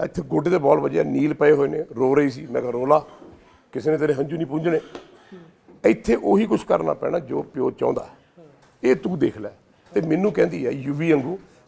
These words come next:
ਮੈਂ ਨਾ ਕ੍ਰਿਕਟ ਤੁਹਾਡੇ ਲਈ ਖੇਡ ਰਹੀ ਹਾਂ।" ਮੈਂ ਕਿਹਾ, "ਚੱਲ ਇਹੀ ਸਹੀ, it comes back।" ਅੱਜ ਤੋਂ ਜੇ ਜਾਈਏ ਤਾਂ ਵੀਹ ਪੱਚੀ ਸਾਲ ਪਹਿਲਾਂ ਯੂਵੀ ਦੀ ਕਹਾਣੀ ਦੁਬਾਰਾ ਰਿਪੀਟ ਹੋ ਰਹੀ ਅੱਜ। ਫਿਰ ਮੈਂ ਸੋਚਿਆ ਵੀ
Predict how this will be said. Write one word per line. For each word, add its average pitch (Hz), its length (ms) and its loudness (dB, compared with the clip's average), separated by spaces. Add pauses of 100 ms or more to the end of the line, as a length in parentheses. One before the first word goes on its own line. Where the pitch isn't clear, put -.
ਮੈਂ 175 280 0
ਨਾ 240 80 4
ਕ੍ਰਿਕਟ 226 360 -4
ਤੁਹਾਡੇ 147 400 0
ਲਈ 196 120 0
ਖੇਡ 135 220 -4
ਰਹੀ 123 160 -6
ਹਾਂ।" - 80 -12 (120)
ਮੈਂ 135 140 0
ਕਿਹਾ, 131 120 0
"ਚੱਲ 110 460 -2
ਇਹੀ 110 220 -4
ਸਹੀ, 87 180 -16 (800)
it 151 60 -2
comes 165 340 6
back।" 139 380 10 (1200)
ਅੱਜ 123 80 0
ਤੋਂ 139 100 -2
ਜੇ 139 140 2
ਜਾਈਏ 127 360 4
ਤਾਂ 143 100 -2
ਵੀਹ 156 180 -4
ਪੱਚੀ - 280 -6
ਸਾਲ 139 160 2
ਪਹਿਲਾਂ 151 280 2
ਯੂਵੀ 123 280 -6
ਦੀ 135 80 -6
ਕਹਾਣੀ 113 340 -4
ਦੁਬਾਰਾ 113 380 -6
ਰਿਪੀਟ 104 320 -14
ਹੋ 101 80 -14
ਰਹੀ 120 120 -12 (100)
ਅੱਜ। 92 80 -8 (1300)
ਫਿਰ 226 200 -4
ਮੈਂ 220 140 2
ਸੋਚਿਆ 190 340 -6
ਵੀ 226 160 -10